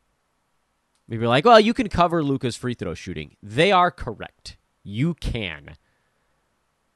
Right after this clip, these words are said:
But it's gonna take some doing. You're gonna need probably multiple players that you grab later to cover that up, especially because you then haven't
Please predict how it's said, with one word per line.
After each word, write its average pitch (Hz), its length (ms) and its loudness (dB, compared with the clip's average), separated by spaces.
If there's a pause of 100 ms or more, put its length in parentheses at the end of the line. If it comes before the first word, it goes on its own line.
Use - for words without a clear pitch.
(1160)
But 165 240 6
it's 202 120 -2
gonna 190 140 0
take 196 200 0
some 143 180 -8
doing. 95 400 -6 (920)
You're 101 140 -6
gonna 170 240 4
need 151 340 0
probably 135 880 2 (240)
multiple 147 640 0
players 104 440 -2
that 95 140 -6
you 104 100 -8
grab 95 320 -4
later 85 480 -8 (500)
to - 100 -8
cover 123 340 0
that 92 220 -4
up, 80 260 -8 (1500)
especially - 380 0
because 120 340 -4
you 123 80 -4
then 113 180 -6
haven't 143 560 0